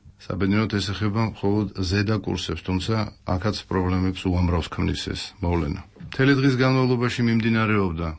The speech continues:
ყოველ მათგანთან მოლაპარაკებები. ჩვენ და სასიხარულოდ უმრავლესობამ შეძლო მორეოდა წყენას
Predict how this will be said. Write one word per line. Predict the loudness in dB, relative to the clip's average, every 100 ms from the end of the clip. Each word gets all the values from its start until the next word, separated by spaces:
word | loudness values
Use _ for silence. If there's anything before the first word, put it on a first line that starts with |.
| -14 -20 -6
ყოველ | 0 2 2
მათგანთან | 2 2 0 0 2 2
მოლაპარაკებები. | 2 2 2 0 0 -2 -6 -10 _ -6
ჩვენ | 0 2
და | 2
სასიხარულოდ | 0 -2 0 0 2 0 0
უმრავლესობამ | 2 2 2 0 -2 0 -2
შეძლო | 0 0 0 0 0 0
მორეოდა | 0 2 2 2 -2 -4
წყენას | -2 -2 -4